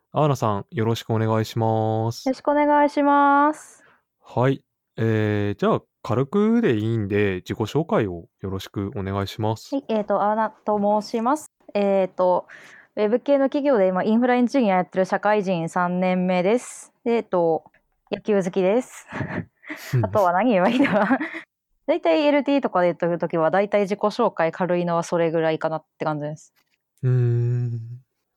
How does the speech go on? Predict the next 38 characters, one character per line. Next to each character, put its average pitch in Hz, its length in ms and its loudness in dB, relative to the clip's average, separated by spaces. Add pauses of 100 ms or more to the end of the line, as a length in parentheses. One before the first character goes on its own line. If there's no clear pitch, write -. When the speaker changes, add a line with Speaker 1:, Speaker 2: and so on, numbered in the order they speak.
(120)
Speaker 1:
て 156 80 0
い 151 80 4
う 147 80 0
感 135 180 0
じ 131 80 0
で 123 220 2
Speaker 2:
っ - 40 -4
て - 160 -4
い 269 40 2
う 208 60 0
感 143 180 0
じ - 80 -2
で。 175 60 -6
Speaker 1:
大 - 0 -
丈 165 100 -8
夫 - 80 -4
で - 20 -2
す 220 60 -6
か？ - 60 -20 (100)
Speaker 2:
言 254 100 0
い - 60 0
た 339 100 2
く 349 60 0
な 339 100 2
っ 330 60 -2
た 208 100 0
ら 175 80 4
ま 190 80 2
た 202 100 0
何 190 200 0
か 165 80 0
言 165 100 -2
い 175 60 -2
ま 180 140 0
す。 - 200 -4
<laughs> - 1200 -2
Speaker 1:
は 107 220 -2
い。 101 160 -6